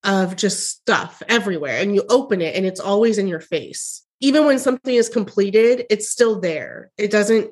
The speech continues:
you know, go away and kind of free up that space in your mind. And so with ClickUp,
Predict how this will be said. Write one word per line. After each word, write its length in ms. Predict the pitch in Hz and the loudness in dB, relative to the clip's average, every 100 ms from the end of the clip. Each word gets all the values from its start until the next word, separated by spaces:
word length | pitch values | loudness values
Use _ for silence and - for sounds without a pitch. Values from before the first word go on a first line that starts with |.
| _ | _
you 120 | 214 | 0
know, 120 | 190 | 0
go 280 | 175 185 175 | 0 0 0
away 560 | 180 180 175 175 175 175 | 0 0 0 0 -2 -2
and 500 | 180 175 170 170 - _ - | -4 -2 -2 -4 -8 _ -4
kind 200 | 214 190 | 0 2
of 100 | 180 | 0
free 380 | - 190 190 185 | -4 -2 0 -2
up 160 | 175 | -2
that 160 | 170 - | -6 -6
space 340 | - 175 175 | -6 -6 -4
in 60 | 180 | -4
your 120 | 170 | -4
mind. 420 | 156 156 240 392 - _ _ _ - | -4 -2 -4 -4 -10 _ _ _ 0
And 160 | 233 226 | 0 4
so 100 | 220 | 2
with 160 | 208 | 2
ClickUp, 480 | - 285 254 196 | 0 0 2 0